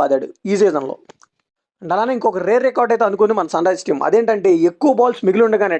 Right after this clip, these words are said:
టార్గెట్ని ముందుగానే ఫినిష్ చేసిన టీం నిన్న మ్యాచ్లోనండి. Just పది ఓవర్లోనే మ్యాచ్ అయితే ఫినిష్ అయిపోయిందంటే మీరే ఊహించుకోండి మన బ్యాటింగ్ గురించి ఇంకా.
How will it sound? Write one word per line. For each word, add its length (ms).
టార్గెట్ని 380
ముందుగానే 360
ఫినిష్ 240
చేసిన 180
టీం 100
నిన్న 200
మ్యాచ్లోనండి. 500
Just 160
పది 180
ఓవర్లోనే 400
మ్యాచ్ 220
అయితే 160
ఫినిష్ 220
అయిపోయిందంటే 440
మీరే 160
ఊహించుకోండి 440
మన 180
బ్యాటింగ్ 320
గురించి 240
ఇంకా. 140